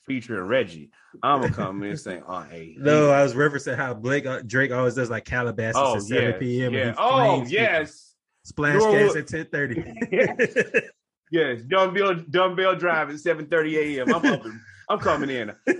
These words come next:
Speaker 1: hot, boy. Be ready.
Speaker 2: Boy, I have a
Speaker 1: I'm
Speaker 2: script.
Speaker 1: I'm a, I'm an Instagram Live post game. I'm an Instagram Live before we podcast,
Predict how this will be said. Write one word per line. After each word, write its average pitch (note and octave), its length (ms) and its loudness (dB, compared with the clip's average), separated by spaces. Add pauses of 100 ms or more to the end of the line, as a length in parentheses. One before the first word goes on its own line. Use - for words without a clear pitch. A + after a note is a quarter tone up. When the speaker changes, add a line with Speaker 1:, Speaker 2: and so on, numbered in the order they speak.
Speaker 1:
hot, G3 500 2
boy. C3+ 440 2
Be F#3+ 120 0
ready. G#3 800 2 (300)
Speaker 2:
Boy, B2 200 0
I B2+ 40 4
have A#2+ 100 2
a - 40 -2
Speaker 1:
I'm F#3 40 0
Speaker 2:
script. D#3 520 -4 (880)
Speaker 1:
I'm G#3+ 140 0
a, F3 100 0
I'm G3 180 2
an F3+ 60 -2
Instagram F3 480 0
Live F3 400 2 (640)
post G#3 340 0
game. A3+ 560 0 (240)
I'm F3 180 2
an D#3+ 60 -4
Instagram D#3+ 600 0
Live D#3 280 0
before F3 420 2
we A3 180 0
podcast, G3 840 2